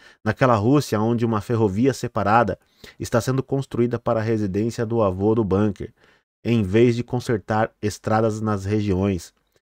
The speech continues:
Em um país ditatorial onde as crianças são separadas de seus pais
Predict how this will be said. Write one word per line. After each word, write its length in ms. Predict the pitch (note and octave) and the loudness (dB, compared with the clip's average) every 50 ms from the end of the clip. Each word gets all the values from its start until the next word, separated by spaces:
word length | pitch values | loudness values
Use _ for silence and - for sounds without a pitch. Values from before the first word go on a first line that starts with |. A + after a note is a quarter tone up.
| _ - | _ -2
Em 140 | G#2+ A#2 | 0 2
um 60 | B2 B2+ | 0 0
país 360 | - - A#2+ B2 C#3 C3+ A#2+ | 0 2 2 4 4 2 0
ditatorial 840 | B2+ C#3 - - B2 - - C3+ C3+ C3+ A#2+ G2+ G2+ A2 A#2+ B2 A2+ | -2 -4 -4 -6 -8 -6 -4 -2 -2 0 0 0 2 2 4 4 4
onde 200 | G#2+ A2 G#2+ A2 | 4 2 0 -2
as 100 | G#2+ - | -4 -4
crianças 440 | - A2+ G2+ G#2 A2+ A#2 - A#2+ - | -2 -2 0 0 0 -2 -4 -6 -8
são 140 | - A2+ G#2+ | -6 -8 -8
separadas 600 | - - A2+ - - G#2 G#2 G#2+ A2 G#2+ G2+ G#2 | -6 -8 -6 -4 -2 -2 0 0 0 -2 -2 -4
de 80 | A#2 | -6
seus 260 | A2 - - G#2 - | -6 -6 -6 -6 -6
pais 420 | - - A2 A2 A#2 A#2 - - | -6 -4 -2 0 0 -2 -2 -6